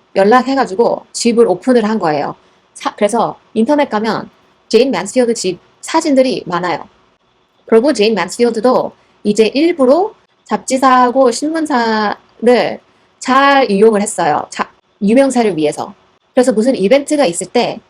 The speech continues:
제인 맨스필드가 일부러 야하게 입고 섹시하게 입고 나갔거든요. 사람들의 관심을 받으려고 일부러 그랬습니다. 이 시기에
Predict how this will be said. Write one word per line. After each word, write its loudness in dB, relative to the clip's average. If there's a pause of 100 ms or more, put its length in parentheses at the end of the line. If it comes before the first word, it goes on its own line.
(140)
제인 2
맨스필드가 -2 (120)
일부러 2
야하게 -2
입고 -2
섹시하게 -2
입고 -2 (240)
나갔거든요. -2 (460)
사람들의 0 (100)
관심을 2
받으려고 -4 (600)
일부러 2
그랬습니다. -6 (260)
이 2
시기에 0